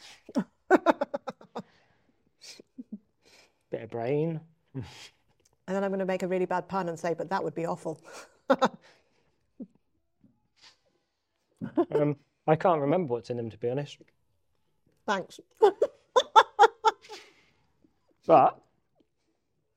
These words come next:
Speaker 2: I wouldn't make anything with meat in it 'cause it wouldn't store. Obviously, the fruit will keep.
Speaker 1: Yeah.
Speaker 2: So, 'cause I know you're a vegetarian, and I did check beforehand, 'cause what I've done before is made venison mince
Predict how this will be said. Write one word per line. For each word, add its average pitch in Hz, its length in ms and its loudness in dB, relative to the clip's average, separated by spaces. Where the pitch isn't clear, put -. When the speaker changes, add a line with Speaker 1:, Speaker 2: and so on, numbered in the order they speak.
Speaker 2:
I 127 80 0
wouldn't 165 280 4
make 160 220 4
anything 151 360 2
with 127 120 0
meat 135 240 0
in 120 80 -4
it 123 120 -8
'cause 117 120 -6
it 113 100 -6
wouldn't 123 300 -4
store. 98 480 -6
Obviously, 107 280 -10
the 101 100 -10
fruit 120 300 -8
will 104 120 -12
keep. - 320 -10
Speaker 1:
Yeah. 170 200 -6
Speaker 2:
So, 120 400 -4
'cause 117 140 -8
I - 20 -6
know 131 100 0
you're 135 120 2
a - 20 -2
vegetarian, 127 640 0
and 123 120 -6
I 113 60 -6
did 131 200 -8
check 139 220 -8
beforehand, 113 520 -6
'cause 107 220 -8
what 135 140 -4
I've 131 80 -6
done 135 180 -2
before 123 300 0
is 101 80 -4
made 110 240 -6
venison 110 500 -8
mince - 540 -18